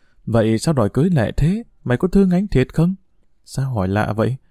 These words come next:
Hai người thương nhau mà, sao không hẹn nhau ra chỗ vắng?" "Đâu có bảo dạn như mày biết so.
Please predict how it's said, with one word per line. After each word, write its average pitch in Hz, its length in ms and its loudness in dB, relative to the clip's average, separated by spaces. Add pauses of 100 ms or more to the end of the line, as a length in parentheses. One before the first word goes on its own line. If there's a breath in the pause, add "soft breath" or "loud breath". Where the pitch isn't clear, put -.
(340)
Hai 170 180 2
người 139 180 2
thương 175 240 2
nhau 175 200 0
mà, 120 300 0 (120)
sao 180 180 -6
không 190 160 0
hẹn 139 200 -2
nhau 170 160 0
ra 180 160 2
chỗ - 140 -2
vắng?" 156 280 0 (880)
"Đâu 113 400 4
có 160 60 2
bảo 110 180 0
dạn 107 200 -2
như 139 100 0
mày 98 220 -2
biết 165 100 -4
so. 151 380 -4